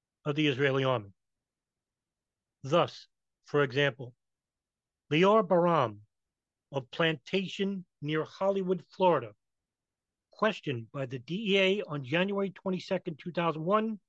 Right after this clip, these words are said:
had served two years in Israeli intelligence working with classified information. Dilka Borenstein, questioned by I N S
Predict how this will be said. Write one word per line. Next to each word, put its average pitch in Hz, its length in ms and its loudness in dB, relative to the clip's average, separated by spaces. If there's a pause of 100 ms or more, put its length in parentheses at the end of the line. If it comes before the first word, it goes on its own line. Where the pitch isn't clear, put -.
(600)
had 156 180 -6
served 180 420 0 (140)
two 240 180 0
years 185 580 2 (480)
in 139 120 0
Israeli 165 560 2
intelligence 165 760 0
working 185 360 2
with 175 240 0
classified 170 640 0
information. 165 640 0 (680)
Dilka 196 540 4 (340)
Borenstein, 143 680 4 (720)
questioned 185 480 0
by 160 220 4 (100)
I 190 160 4
N 202 160 2
S 135 400 -2